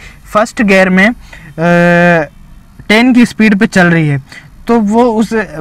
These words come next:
for example अगर दस उस gear की maximum limit है तो आपको चलती ही गाड़ी में केवल ब्रेक लगाना है और जैसे ही, अ, गाड़ी उस गियर की मिनिमम लिमिट जो कि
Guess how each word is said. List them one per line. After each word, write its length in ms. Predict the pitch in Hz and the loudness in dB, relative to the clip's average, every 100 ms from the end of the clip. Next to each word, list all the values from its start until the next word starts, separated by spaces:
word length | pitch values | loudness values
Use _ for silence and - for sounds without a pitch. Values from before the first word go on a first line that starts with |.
| 147 | -12
for 80 | - | -2
example 580 | 214 220 214 214 233 233 | -2 0 0 0 0 0
अगर 320 | 226 233 196 | 0 0 0
दस 320 | 170 196 220 | 0 0 0
उस 220 | 185 214 | 0 0
gear 220 | 180 190 196 | 2 0 0
की 160 | 233 | 0
maximum 720 | 226 196 175 170 202 208 233 254 - - - | 0 2 0 0 0 2 0 -2 -10 -20 -8
limit 400 | 156 180 226 254 | 0 2 4 2
है 360 | 156 202 175 131 - - - - - - - - - - | 0 2 0 -2 -14 -20 -20 -20 -20 -20 -20 -20 -20 -6
तो 140 | 220 247 | -2 0
आपको 640 | - 160 180 - - 170 - - - 151 - | 0 0 -2 -2 -2 -2 -6 -20 -16 -14 -4
चलती 300 | 185 185 240 | -2 0 2
ही 160 | 240 247 | 4 4
गाड़ी 300 | 202 196 226 | 2 2 2
में 220 | 233 196 | 2 0
केवल 480 | 165 - 196 214 220 | -4 -2 0 0 0
ब्रेक 340 | 185 190 196 | 2 2 2
लगाना 340 | 196 190 196 | 2 2 2
है 100 | 214 - - - 160 | 0 -2 -12 -12 -4
और 100 | - | 0
जैसे 360 | 202 208 262 262 | 2 2 2 2
ही, 200 | 269 285 | 2 2
अ, 400 | 240 190 180 175 | 0 0 0 0
गाड़ी 460 | 175 185 220 262 | 2 2 2 0
उस 400 | 220 208 240 - | -2 0 0 0
गियर 280 | 175 190 208 | 0 2 2
की 200 | - 247 | 2 4
मिनिमम 500 | 233 214 233 269 247 | 6 6 6 4 4
लिमिट 260 | 208 190 175 | 4 2 0
जो 240 | 160 208 | 0 0
कि 280 | 202 240 | 0 -2